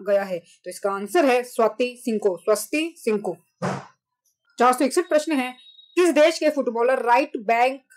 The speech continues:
जॉर्ज कोहेन का दिसंबर दो हज़ार बाईस को निधन हो गया है? तेईस दिसंबर दो हज़ार बाईस को निधन हो गया है। तो इसका आंसर है इंग्लैंड, इसका आंसर है इंग्लैंड। भारतीय lifestyle brand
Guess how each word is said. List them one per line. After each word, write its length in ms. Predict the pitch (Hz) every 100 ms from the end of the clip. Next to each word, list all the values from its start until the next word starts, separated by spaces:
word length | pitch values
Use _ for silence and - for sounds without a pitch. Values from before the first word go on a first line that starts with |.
| _ 175
जॉर्ज 260 | 240 262
कोहेन 340 | - 220 254 320
का 180 | 254 247
दिसंबर 560 | 208 220 220 226 247 247 _ _ _ _ _ _ _ _ _ -
दो 80 |
हज़ार 180 | 220 220
बाईस 240 | 202 247 349
को 80 | 262
निधन 260 | 220 285
हो 180 | 277 233
गया 140 | 220 214
है? 120 | 180
तेईस 220 | 214 262
दिसंबर 320 | 247 240 240
दो 80 | 240
हज़ार 120 | 233
बाईस 180 | 220 247
को 100 | 247
निधन 260 | 220 254 349 233
हो 100 | 214
गया 140 | 202
है। 140 | 196
तो 340 | 170 - _ 180
इसका 200 | 180 208
आंसर 360 | 196 208 349
है 160 | 285 247 240 _ _ _
इंग्लैंड, 400 | 226 220 208 196 190
इसका 180 | -
आंसर 260 | 202 202 262
है 160 | 277 -
इंग्लैंड। 320 | 226 214 185 170 _ _ _ _
भारतीय 460 | 190 247 - 302 277 262 202
lifestyle 680 | 233 330 320 - 254 240 247 180 165
brand 480 | 226 240 247 262